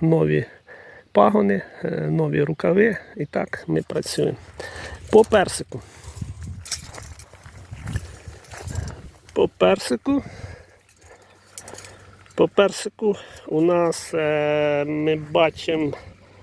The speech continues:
метр тридцять, метр сорок. Я бачу, деякі вон там є екземпляри метр п'ятдесят, але вони ще будуть рости. Е, і...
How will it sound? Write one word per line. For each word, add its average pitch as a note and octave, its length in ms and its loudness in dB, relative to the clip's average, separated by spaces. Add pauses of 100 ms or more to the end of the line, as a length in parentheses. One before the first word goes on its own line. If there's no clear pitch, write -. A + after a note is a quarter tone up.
(320)
метр D3+ 500 2
тридцять, D#3 440 0
метр D#3 340 4
сорок. A3 480 4
Я D#3 120 4
бачу, D3 420 -2
деякі D3+ 560 2
вон D#3 200 4
там D#3 260 2
є D#3 120 0
екземпляри D#3+ 720 2
метр D#3+ 400 2
п'ятдесят, F#3 500 0
але D3+ 160 6
вони D#3 160 6
ще - 160 0
будуть D3 340 0
рости. A3+ 400 2 (1500)
Е, D2 300 4 (1040)
і... E3+ 340 6